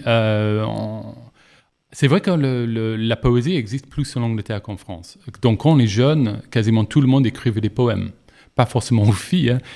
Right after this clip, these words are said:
C'était une façon de s'exprimer parce que la poésie existe. C'était pas quelque chose, euh, ac-, euh, intellectuel. C'est quelque chose de beaucoup plus sensuel et beaucoup plus, euh, lié, euh, un peu comme la, euh,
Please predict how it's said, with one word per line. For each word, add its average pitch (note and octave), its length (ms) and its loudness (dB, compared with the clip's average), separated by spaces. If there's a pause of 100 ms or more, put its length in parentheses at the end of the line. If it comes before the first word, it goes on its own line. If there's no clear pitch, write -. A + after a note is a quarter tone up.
(120)
C'était - 280 2
une A#2 60 6
façon D3 340 2
de C3 100 4
s'exprimer C3 720 2
parce - 260 -2
que - 180 -4
la D#3 140 2
poésie A#2 680 2
existe. B2 640 -2
C'était A2+ 240 -2
pas D3 180 0
quelque B2+ 280 -4
chose, C3 380 0
euh, A2 280 0 (160)
ac-, A2 180 -14
euh, A2+ 340 -6
intellectuel. G#2+ 720 -2 (420)
C'est - 180 0
quelque - 380 -2
chose A2+ 180 0
de G#2+ 60 -4
beaucoup A2 160 -4
plus B2 120 -4
sensuel B2+ 720 -2
et A2+ 80 0
beaucoup G#2+ 320 -2
plus, B2+ 420 0
euh, G#2 380 0 (1000)
lié, B2 640 6
euh, A2+ 320 4
un B2 80 4
peu E3+ 140 4
comme G3+ 160 4
la, F#3 80 6 (400)
euh, D3 320 -4